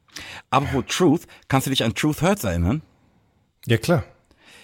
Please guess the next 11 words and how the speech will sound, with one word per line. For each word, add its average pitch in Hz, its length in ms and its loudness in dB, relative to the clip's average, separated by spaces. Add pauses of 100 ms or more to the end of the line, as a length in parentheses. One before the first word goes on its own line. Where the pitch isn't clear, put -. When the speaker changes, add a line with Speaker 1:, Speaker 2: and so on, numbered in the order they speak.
(140)
Speaker 1:
Die 113 100 6
mit, 110 280 2
äh, - 60 -6
Rakim, 101 1160 2
den 101 180 4
von 92 840 0
D 98 80 -4
J 98 200 -2
Quick 110 380 -4
und 92 240 -2
Dre 98 560 0